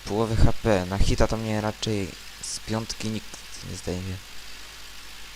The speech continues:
No kto tam jeszcze został? Church-, Churchill jedynie, może,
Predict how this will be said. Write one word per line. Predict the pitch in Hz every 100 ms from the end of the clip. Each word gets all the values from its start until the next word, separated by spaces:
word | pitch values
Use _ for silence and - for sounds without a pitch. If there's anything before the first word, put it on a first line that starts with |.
| - - -
No | 110 -
kto | - -
tam | 113
jeszcze | 104 101
został? | 98 - 92
Church-, | - - 117 90 - - -
Churchill | 120 104 - - 90
jedynie, | 92 90 87
może, | 90 95 101